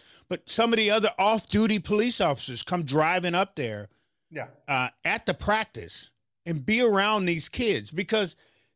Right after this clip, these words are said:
Speaker 1: think about it for a second, right?
Speaker 2: Mm-hmm.
Speaker 1: If the only time you see a police officer is when he's beating a black man over the head, what are you gonna, what, seriously, what are you gonna think?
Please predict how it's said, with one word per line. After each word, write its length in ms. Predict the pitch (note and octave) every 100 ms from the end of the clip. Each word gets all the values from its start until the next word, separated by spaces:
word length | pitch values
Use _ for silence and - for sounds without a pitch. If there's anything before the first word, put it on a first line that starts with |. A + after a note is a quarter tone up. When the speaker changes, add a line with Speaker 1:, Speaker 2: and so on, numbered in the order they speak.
| _
Speaker 1:
think 160 | D4 C#4+
about 280 | G#3 F3 C#3
it 60 |
for 160 | - B2
a 40 |
second, 400 | G#2+ G2 - -
right? 300 | B2 E3 E3+ _ _ _ _ -
Speaker 2:
Mm-hmm. 200 | D3+ D3 -
Speaker 1:
If 400 | F#3+ F#3+ F3+ E3+ _ -
the 100 | G3+
only 200 | C#4+ D#4
time 300 | C#4+ C#4 A#3+
you 240 | A3+ C4
see 500 | - G#3+ F3 D3 D3 _ _ _ _
a 60 | D3
police 340 | A3 B3+ B3+
officer 600 | G3 D3+ C3+ - C#3 C#3 - _ _ _ _
is 140 | - D#3+
when 140 | F3+
he's 180 | F#3+ F3+
beating 320 | C#3 G#3+ F#3
a 40 | E3+
black 340 | F3 G3 F#3+
man 200 | F3+ F3
over 200 | E3+ D3+
the 60 | C3+
head, 420 | F3+ G3 B2 G#2+ _ _ -
what 140 | A3
are 40 | C4
you 160 | B3+
gonna, 220 | B3 A3+ F#3+
what, 240 | A3 -
seriously, 320 | D4 B3 E3+
what 180 | F3 C4+
are 40 |
you 160 | B3+ B3+
gonna 200 | B3 A3
think? 460 | - A#3 - -